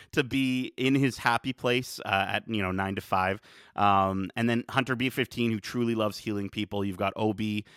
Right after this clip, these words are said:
uh, who loved writing, uh, so much, but, you know, it seems as though maybe this is the only place,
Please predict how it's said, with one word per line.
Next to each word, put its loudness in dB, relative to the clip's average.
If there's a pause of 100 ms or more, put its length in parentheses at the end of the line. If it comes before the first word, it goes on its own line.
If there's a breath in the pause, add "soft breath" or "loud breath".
(180 loud breath)
uh, 0
who -2
loved 4
writing, 0 (260 soft breath)
uh, 0
so 4
much, 2
but, 2
you -6
know, -2
it -10
seems -2
as -10
though 4
maybe 0
this -4
is -10
the 0
only 0
place, -6